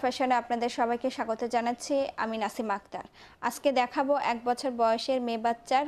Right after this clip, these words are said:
কুর্তির ডিজাইন। এই কুর্তিটি তৈরি করার জন্য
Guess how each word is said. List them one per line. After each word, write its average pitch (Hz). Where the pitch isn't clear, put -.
কুর্তির 285
ডিজাইন। -
এই 269
কুর্তিটি 302
তৈরি 262
করার 247
জন্য 254